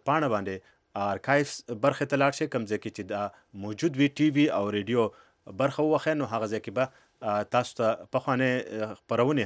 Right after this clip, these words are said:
هم میلاوي دي شي. دغسې تاسو د وایس اف امریکا ډیو ریډیو، آ، مختلف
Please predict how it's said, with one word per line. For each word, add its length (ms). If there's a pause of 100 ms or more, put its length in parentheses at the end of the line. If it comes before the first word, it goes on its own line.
هم 240
میلاوي 420
دي 160
شي. 220 (460)
دغسې 280
تاسو 280
د 80
وایس 300
اف 100
امریکا 380
ډیو 260
ریډیو، 360 (340)
آ، 220
مختلف 440